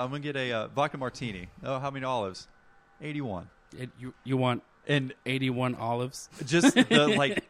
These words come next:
Speaker 1: ten-second just, like, stare off
Speaker 2: He,
Speaker 1: that they have.
Speaker 2: but he's grinning.
Speaker 1: I know.
Speaker 2: He has, he's just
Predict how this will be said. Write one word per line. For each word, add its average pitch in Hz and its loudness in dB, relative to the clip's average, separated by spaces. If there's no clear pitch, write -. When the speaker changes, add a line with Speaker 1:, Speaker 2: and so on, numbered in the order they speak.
Speaker 1:
ten-second 156 0
just, 123 2
like, 123 -2
stare 123 2
off 135 8
Speaker 2:
He, - 4
Speaker 1:
that 151 -2
they 160 2
have. 180 0
Speaker 2:
but 208 8
he's 185 2
grinning. 208 2
Speaker 1:
I 175 8
know. 196 12
Speaker 2:
He 147 12
has, 220 10
he's 208 4
just 247 4